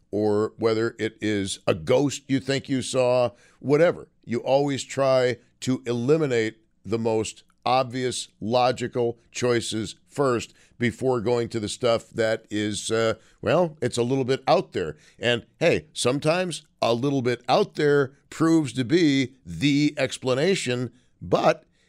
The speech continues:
if you're going to offer something that is a little bit out there,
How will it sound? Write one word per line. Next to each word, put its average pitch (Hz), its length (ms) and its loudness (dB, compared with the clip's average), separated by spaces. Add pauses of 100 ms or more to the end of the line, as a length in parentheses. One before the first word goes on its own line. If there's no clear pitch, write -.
(160)
if 127 220 0
you're 123 120 -2
going 143 300 0
to 147 480 0
offer 139 600 0
something 135 480 -4
that 120 200 2
is 113 360 0 (240)
a 107 100 2
little 123 320 0
bit 117 260 -2
out 165 280 0
there, 110 360 0